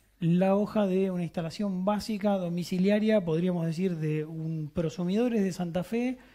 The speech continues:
uno coma cinco kilowatts, seis módulos, según el reglamento de la Asociación Electrotécnica Argentina. Entonces,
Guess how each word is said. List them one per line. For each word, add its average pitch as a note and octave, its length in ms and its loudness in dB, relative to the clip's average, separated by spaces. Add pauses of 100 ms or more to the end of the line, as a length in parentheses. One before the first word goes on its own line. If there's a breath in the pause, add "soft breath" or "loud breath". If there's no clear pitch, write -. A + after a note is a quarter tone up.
(260 loud breath)
uno G3 240 0
coma E3 160 -2
cinco E3+ 340 -6
kilowatts, G3+ 460 -2
seis G#3 280 -2
módulos, G#3 540 -2 (480 soft breath)
según G#3 400 2
el G3 60 4
reglamento F3+ 580 2
de F#3 80 0
la E3 80 0
Asociación D#3 500 -8
Electrotécnica D3+ 680 -6
Argentina. C#3+ 560 -10 (1000)
Entonces, E3+ 380 -2